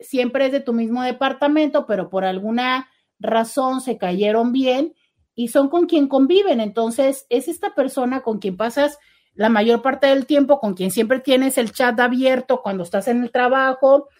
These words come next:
a quien le mandas ahora los memes, eh, que llega a haber una comunicación a tal nivel de reírse de no sé quién y de tal. Entonces, esa persona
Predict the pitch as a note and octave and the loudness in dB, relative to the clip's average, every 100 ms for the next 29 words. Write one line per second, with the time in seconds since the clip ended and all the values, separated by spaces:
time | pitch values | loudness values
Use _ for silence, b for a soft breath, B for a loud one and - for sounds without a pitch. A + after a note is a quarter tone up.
0 | b b G#3+ G#3 A#3 G#3+ G#3+ A3 A#3 B3+ | b b -2 4 4 4 2 0 2 2
1 | C4 G#3+ G3+ G#3 A#3+ A#3+ - G#3 G#3+ A#3 | 2 2 2 4 2 0 -2 -2 -2 -2
2 | C4 C4 B3+ C4 C#4 C#4 _ _ _ _ | -2 -2 -2 -2 -2 -4 _ _ _ _
3 | G#3 G3 F#3+ F#3+ F#3 F#3+ F#3 - _ _ | -6 -2 0 0 -2 -2 -4 -8 _ _
4 | _ _ _ _ _ _ A3 A3 B3 C#4+ | _ _ _ _ _ _ 0 4 6 8
5 | C#4+ C#4+ D4 D4 A#3 A3 G#3+ G#3 G#3 C4+ | 6 6 2 0 0 0 0 0 0 0
6 | B3+ C4 B3+ B3 A#3 A#3+ A#3+ A#3+ B3 A3+ | 0 0 -2 0 0 0 0 0 0 0
7 | A3+ G#3+ G3 G3 G3+ A3 A#3 A3+ G#3 G3+ | 0 2 2 0 0 -2 -2 0 0 -4
8 | G#3 A#3+ A#3+ B3 A#3+ A#3+ G#3 F3+ F3+ G3+ | -4 -6 -2 -2 0 -2 -4 -6 -4 -2
9 | G#3 G#3 A#3 C#4+ C#4+ _ _ _ _ _ | -2 -6 -4 -4 -6 _ _ _ _ _
10 | _ _ - C#4+ F4 F4+ D#4+ D4+ - C#4+ | _ _ 4 4 4 4 4 4 4 2
11 | A#3+ D4 D4+ | 4 -2 -6